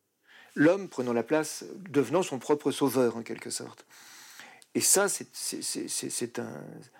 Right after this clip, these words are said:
de mon point de vue, c'est un leurre. C'est-à-dire que, et, et aujourd'hui, c'est ce qu'on vit. On vit les conséquences de ce leurre. Et, et c'est pourquoi il y a un dévoilement, d'une certaine façon.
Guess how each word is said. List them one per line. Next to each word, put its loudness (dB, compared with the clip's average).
de -4
mon -4
point -4
de -4
vue, 0
c'est -6
un 2
leurre. 2
C'est-à-dire -2
que, -2
et, 2
et 4
aujourd'hui, 4
c'est 0
ce -8
qu'on -4
vit. -6
On -4
vit 0
les 6
conséquences -2
de -2
ce -2
leurre. -2
Et, 0
et -2
c'est -2
pourquoi 2
il 0
y 2
a 2
un 2
dévoilement, 2
d'une -8
certaine -10
façon. -14